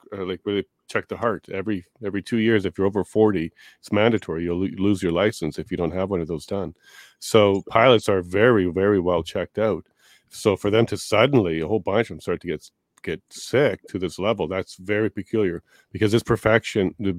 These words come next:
this profession, they're very, um, stringent on, uh, the medicals for pilots. Uh, unlike doctors, I, I don't know if they have to do that, but pilots, before they'll even let you get back in a plane,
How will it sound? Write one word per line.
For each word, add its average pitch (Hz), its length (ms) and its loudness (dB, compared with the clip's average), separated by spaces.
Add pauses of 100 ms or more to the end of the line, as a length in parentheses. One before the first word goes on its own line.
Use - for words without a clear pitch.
this 107 180 2
profession, 92 680 -2
they're 95 180 2
very, 98 580 0
um, 87 400 -4 (140)
stringent 120 640 2
on, 90 400 0
uh, 87 260 0 (180)
the 87 160 -4
medicals 104 540 0 (140)
for 82 320 -2
pilots. - 440 -10 (540)
Uh, 98 140 2 (160)
unlike 135 300 10
doctors, 123 480 8
I, 110 60 4
I 104 180 2
don't 107 140 4
know 104 60 2
if 98 80 -6
they 104 80 0
have - 120 -4
to 98 80 -8
do 95 120 0
that, 101 260 2
but - 160 -4
pilots, 107 380 2
before 110 360 0
they'll 107 160 2
even 95 140 -2
let 98 160 -4
you 90 60 -10
get 90 100 -8
back 92 220 -8
in 90 60 -8
a 82 40 -10
plane, 101 380 -4